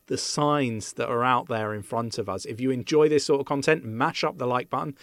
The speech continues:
subscribe if you haven't subscribed already, tap in that bell, selecting all the notifications so you never miss a video. Jump in the Discord, over six and a half thousand people supporting one another, navigate this space safely. It's a fantastic community,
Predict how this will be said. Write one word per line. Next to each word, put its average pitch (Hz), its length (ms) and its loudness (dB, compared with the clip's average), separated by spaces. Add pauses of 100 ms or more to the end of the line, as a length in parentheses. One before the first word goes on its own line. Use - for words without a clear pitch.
(200)
subscribe 151 720 2
if 123 140 4
you 113 80 -2
haven't 120 240 -6
subscribed 110 560 -4
already, 117 340 0
tap 196 280 2
in 165 80 0
that 135 180 -2
bell, 127 220 2
selecting 117 480 -2 (100)
all 175 240 2
the 139 100 2
notifications 110 800 -4 (260)
so - 160 -4
you 110 220 -6
never 104 560 -4
miss 101 480 -8
a 90 280 -6
video. 113 500 0 (200)
Jump 147 220 2
in 143 80 6
the 135 80 2
Discord, 135 460 2
over 131 180 2
six - 260 -4
and 143 80 -2
a 123 60 -2
half 131 280 0
thousand 143 480 2
people 120 280 -6
supporting 123 440 0
one 110 120 -2
another, 104 300 -4
navigate 110 500 0
this 98 140 -6
space 92 300 -6
safely. 107 420 -2 (260)
It's - 100 -12
a - 40 -10
fantastic 127 560 -2
community, 117 600 -4